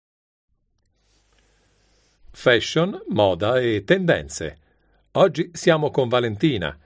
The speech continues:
una delle insegnanti che lavora all'Istituto di Moda Burgo di Milano, per avere qualche notizia su questa scuola e sui servizi molto interessanti che offre. Salve Valentina. Partiamo con un po' di storia.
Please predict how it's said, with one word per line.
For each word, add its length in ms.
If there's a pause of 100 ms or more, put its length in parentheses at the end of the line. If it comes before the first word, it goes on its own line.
(200)
una 260
delle 240
insegnanti 680
che 140
lavora 380
all'Istituto 580
di 140
Moda 360
Burgo 440
di 140
Milano, 500 (440)
per 160
avere 320
qualche 360
notizia 500
su 160
questa 320
scuola 460
e 80
sui 160
servizi 680
molto 340
interessanti 920 (200)
che 180
offre. 500 (680)
Salve 540
Valentina. 720 (840)
Partiamo 600
con 160
un 120
po' 140
di 80
storia. 640